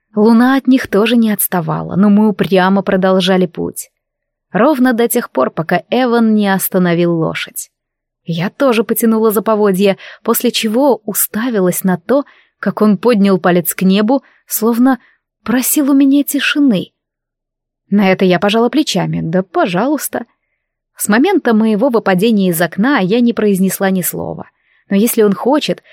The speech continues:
то могу молчать ещё тише. Чем и занялась. Принялась смотреть на то, как сопела укрытая ворованным одеялом Аурика,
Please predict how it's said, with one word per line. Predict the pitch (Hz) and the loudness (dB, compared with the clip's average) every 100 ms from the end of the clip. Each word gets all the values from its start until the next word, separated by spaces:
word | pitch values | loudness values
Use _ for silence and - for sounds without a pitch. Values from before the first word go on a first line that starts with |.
| - | -8
то | 254 | 0
могу | 262 247 202 294 | 2 4 2 2
молчать | 269 240 233 240 233 - | 2 0 -2 -2 -2 -2
ещё | 202 196 - 254 | -2 -2 0 0
тише. | 254 190 156 - - - _ _ _ _ - | 0 -4 -4 -6 -6 -12 _ _ _ _ -4
Чем | 175 233 311 | 0 2 2
и | |
занялась. | 190 160 147 175 - - _ _ _ _ | 2 0 -2 -4 -6 -10 _ _ _ _
Принялась | - 185 196 196 | -2 0 2 0
смотреть | - 185 175 208 226 | 0 -2 0 -2 0
на | 175 | -2
то, | 165 220 | -2 -4
как | - 185 | -4 -4
сопела | - 175 294 262 170 | -6 -4 -2 0 -2
укрытая | 165 233 254 175 170 | -2 -4 -2 -2 0
ворованным | 175 175 175 180 | 0 0 0 0
одеялом | 170 165 160 151 156 | 0 0 0 0 0
Аурика, | 156 196 254 - | -2 -2 -4 -8